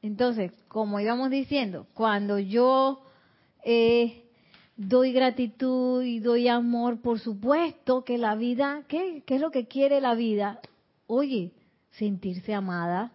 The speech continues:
Sí, adoración, dice Maciel, gratitud. A nadie, nadie, estoy segura, bueno, ustedes me dirán,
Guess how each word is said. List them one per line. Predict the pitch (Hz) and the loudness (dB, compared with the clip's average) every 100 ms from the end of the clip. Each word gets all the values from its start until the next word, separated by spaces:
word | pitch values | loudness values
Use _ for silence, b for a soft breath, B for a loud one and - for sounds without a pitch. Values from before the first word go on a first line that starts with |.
| _ _ _ _ _ _ _ _ _ _ _ _ _ _ | _ _ _ _ _ _ _ _ _ _ _ _ _ _
Sí, | - 202 196 214 | -6 -2 -2 -2
adoración, | 220 196 185 185 - 208 202 196 | -2 -2 -4 -6 -8 -8 -6 -4
dice | 196 202 | -6 -6
Maciel, | 202 202 - 208 208 202 214 226 b b b b - | -4 -6 -8 -2 0 0 -2 -10 b b b b -4
gratitud. | 226 214 214 214 185 _ 240 220 208 208 - b b b | -2 0 -2 -4 -6 _ 0 2 2 0 -6 b b b
A | 254 | 0
nadie, | 262 294 320 320 320 311 302 | 0 2 2 4 4 4 2
nadie, | 311 311 311 - - - | 4 4 4 2 -8 -2
estoy | 247 247 311 | 0 0 -2
segura, | 302 302 285 277 285 | 4 4 4 2 2
bueno, | 254 220 214 | 0 -2 -4
ustedes | - 247 | 0 0
me | 269 233 | 0 0
dirán, | 196 190 170 185 220 | -2 -4 -6 -10 -12